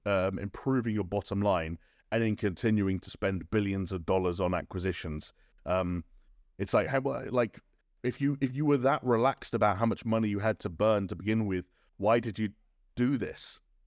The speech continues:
Like, I, I know, I'm not saying it's impossible that someone could, like, s-, simultaneously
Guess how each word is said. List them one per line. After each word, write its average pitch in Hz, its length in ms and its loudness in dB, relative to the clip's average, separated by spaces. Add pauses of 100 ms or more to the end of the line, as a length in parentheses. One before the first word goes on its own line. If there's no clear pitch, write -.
(200)
Like, 98 240 0
I, 107 100 0 (280)
I 202 80 6
know, 180 220 4
I'm 190 140 2
not 202 140 0
saying 151 160 -2
it's 117 120 -6
impossible 95 600 -4 (220)
that 113 140 0
someone 110 360 2
could, 104 260 -8
like, 104 360 0
s-, - 260 -10
simultaneously 107 720 0